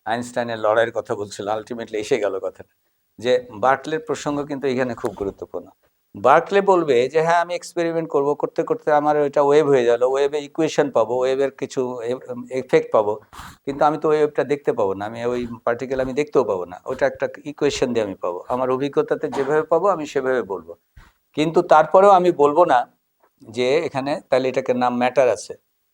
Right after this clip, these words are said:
কারণ এটা তো পার্টিকুলার একটা বিষয় আমি দেখবো, পার্টিকুলার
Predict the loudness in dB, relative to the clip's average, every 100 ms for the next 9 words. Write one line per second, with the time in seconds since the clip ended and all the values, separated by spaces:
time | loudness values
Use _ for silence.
0 | 0 2 4 2 2 2 2 0 -4 2
1 | 2 2 -4 -4 2 4 4 0 -8 -10
2 | -18 -12 0 0 0 -6 0 0